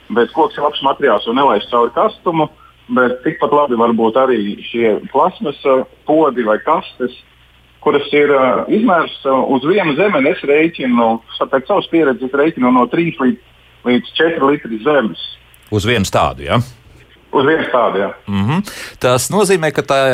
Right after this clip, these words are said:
Speaker 2: mm, <laughs> tā es sā-, sāku tagad mēģināt tā galvā iedomāties vir-, vizuāli, cik tas ir. Tad tas, tas, tā kaste, nu, apmēram, nu, savi trīsdesmit centimetri uz le-, nu, tāds, tāds augstums būs noteikti, platumā arī, nu, kaut kā divdesmit un drusku vairāk centimetru
Speaker 1: Tieši,
Speaker 2: sanāk,
Speaker 1: tieši
Speaker 2: jā.
Speaker 1: tā.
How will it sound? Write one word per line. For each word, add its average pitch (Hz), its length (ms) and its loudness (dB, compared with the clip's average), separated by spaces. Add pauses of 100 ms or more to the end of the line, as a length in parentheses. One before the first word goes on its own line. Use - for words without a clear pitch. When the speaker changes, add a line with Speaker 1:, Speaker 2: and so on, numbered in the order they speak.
(180)
Speaker 2:
mm, 113 960 -4
<laughs> - 40 -2
tā 101 120 2
es - 80 -6
sā-, 98 160 -2
sāku - 400 -2
tagad 90 160 -6
mēģināt 98 320 0
tā 92 160 -4
galvā 92 240 0
iedomāties 92 560 0
vir-, 117 300 0
vizuāli, 98 500 0 (220)
cik 139 180 -4
tas 120 160 0
ir. 202 80 0
Tad 151 160 -2
tas, 143 80 0
tas, 151 300 -4
tā 123 240 0
kaste, 151 420 -2
nu, 151 300 -2
apmēram, 135 640 0 (360)
nu, 131 140 -6
savi 127 640 0
trīsdesmit 123 500 -4
centimetri 107 800 -2
uz 85 340 -4
le-, 87 280 -4
nu, 101 160 -6
tāds, 85 240 -4
tāds 76 320 -6 (340)
augstums 120 600 0
būs 196 280 0
noteikti, 180 440 -2
platumā 175 480 0
arī, 143 160 0
nu, 95 80 -4
kaut 104 160 -2
kā 85 160 0
divdesmit 92 480 -2
un 82 80 -8
drusku 95 280 -2
vairāk 95 280 0
centimetru 76 400 -6
Speaker 1:
Tieši, 151 160 2
Speaker 2:
sanāk, - 100 -2
Speaker 1:
tieši 151 220 0
Speaker 2:
jā. 139 80 2
Speaker 1:
tā. 101 80 0